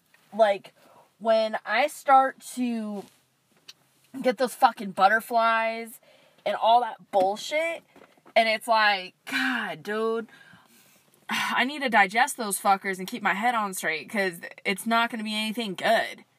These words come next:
It's just something I really wanted." And so, you know what isn't good? You really fucking want it. You know, <laughs> as far as with people, I feel. Like, someone you're just like, "Oh," and I, like, okay, I have a guy like that in my past, and it's like, <sighs>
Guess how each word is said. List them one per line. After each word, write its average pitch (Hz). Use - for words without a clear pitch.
It's -
just 233
something 196
I 185
really 208
wanted." 196
And 202
so, 220
you 233
know 233
what 240
isn't 233
good? 220
You 151
really 202
fucking 185
want 185
it. -
You 262
know, 285
<laughs> 381
as 320
far 254
as 254
with 233
people, 190
I 175
feel. 110
Like, 208
someone 226
you're 208
just 190
like, 190
"Oh," 202
and 180
I, 196
like, 196
okay, 208
I 220
have 285
a 240
guy 175
like 170
that 160
in 185
my 180
past, 170
and 185
it's 170
like, 170
<sighs> -